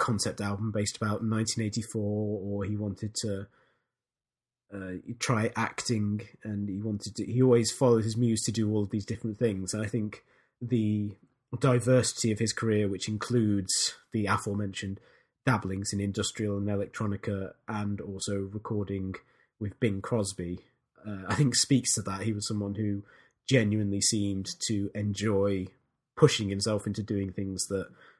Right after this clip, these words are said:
were new and different for him. And I feel that while a lot of artists who do amazing work, like, you know, Morrissey is one of my favourite singers and, and lyricists, but,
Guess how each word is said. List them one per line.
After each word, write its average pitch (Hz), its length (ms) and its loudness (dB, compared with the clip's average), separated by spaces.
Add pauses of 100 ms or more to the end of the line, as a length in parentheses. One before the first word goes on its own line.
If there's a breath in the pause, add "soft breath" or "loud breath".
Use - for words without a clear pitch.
(100)
were 101 120 0
new 104 500 4
and 92 240 -6
different 98 400 -6
for - 80 -12
him. 82 300 -10 (880)
And 139 100 6
I - 20 6
feel 113 320 2
that 95 200 -6 (600 soft breath)
while 107 400 2
a 110 60 -4 (140)
lot 127 100 4
of 107 180 -4 (220)
artists - 840 0 (160)
who 117 100 0
do 107 300 2
amazing 101 540 0
work, 87 440 -8 (460)
like, 101 200 -6
you 101 80 -8
know, 95 180 -8
Morrissey 104 460 0
is 95 120 -6
one 98 100 -4
of 95 80 -6
my 101 260 -2 (1000 loud breath)
favourite 135 420 8
singers 113 460 4
and, 107 260 2
and 110 240 0
lyricists, 117 640 4
but, 101 240 -2